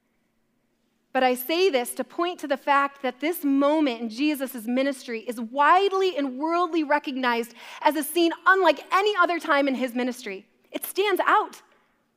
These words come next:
because it appears to us readers of God's word that something shifts in Jesus. His usual way of doing things and his mood and temperament, it changes.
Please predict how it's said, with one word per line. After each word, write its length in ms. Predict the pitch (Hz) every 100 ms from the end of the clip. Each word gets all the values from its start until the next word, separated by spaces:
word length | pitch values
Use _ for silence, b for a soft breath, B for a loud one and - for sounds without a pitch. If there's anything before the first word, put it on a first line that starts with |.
| _ _ _ _ -
because 240 | 302 339
it 80 | 330
appears 460 | 294 320 381 381 -
to 120 | 349
us 160 | 320
readers 360 | 277 349 359 285
of 120 | 277
God's 300 | 302 320 262
word 400 | 254 339 370 277 B B B
that 140 | 302
something 480 | - 381 494 480 359
shifts 560 | - - 381 508 - -
in 140 | 294
Jesus. 560 | 254 269 233 196 - - _ _ _ _ _ _ _ _ -
His 200 | 330 277
usual 600 | 294 403 415 392 330 277
way 280 | 339 381
of 200 | 320 277
doing 300 | 269 339 359
things 280 | 359 302 277
and 80 | 294
his 160 | 277 269
mood 440 | 320 381 392 381
and 200 | 302 294
temperament, 560 | - 359 381 311 269 277
it 140 | -
changes. 640 | - 262 320 453 381 254